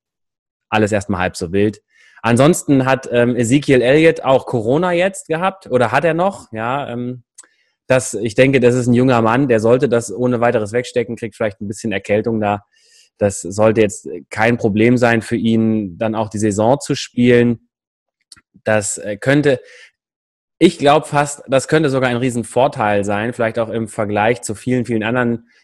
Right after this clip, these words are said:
die vielleicht auch gesund bleiben bis zur Saison, weil ich hab schon so ein bisschen die Sorge, dass vielleicht auch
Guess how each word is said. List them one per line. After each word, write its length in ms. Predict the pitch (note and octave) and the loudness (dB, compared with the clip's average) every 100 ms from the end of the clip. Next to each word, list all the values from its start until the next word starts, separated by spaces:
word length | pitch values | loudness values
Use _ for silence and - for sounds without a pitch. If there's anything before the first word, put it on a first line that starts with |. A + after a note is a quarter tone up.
| _ | _
die 80 | A2+ | -4
vielleicht 320 | A2+ A#2+ A#2 | 0 0 0
auch 120 | G#2+ | -2
gesund 320 | A2+ G#2+ F3 | 0 2 2
bleiben 340 | B2 G#2 G#2 G#2 | 2 2 2 0
bis 180 | G#2 | -4
zur 140 | - G#2+ | -4 -2
Saison, 360 | G#2+ G#2 A#2 | 0 0 0
weil 140 | A#2+ A2 | 0 0
ich 100 | A2+ | -2
hab 160 | B2+ | -6
schon 200 | - C#3 | -4 -2
so 80 | D3 | 0
ein 160 | C3+ A2 | -2 0
bisschen 640 | D3+ - - D#3 D3+ C#3+ _ _ _ _ _ | -2 -2 -2 0 0 -4 _ _ _ _ _
die 140 | B2+ A#2+ | 0 2
Sorge, 800 | G#2+ A2+ B2+ D3+ D3+ D3 D3 D3 _ _ | 2 4 4 4 4 2 2 -4 _ _
dass 220 | B2+ B2+ | -2 -2
vielleicht 480 | - B2+ B2 B2+ - | 0 2 2 2 0
auch 420 | B2 B2 A#2+ G#2 | 0 2 2 -2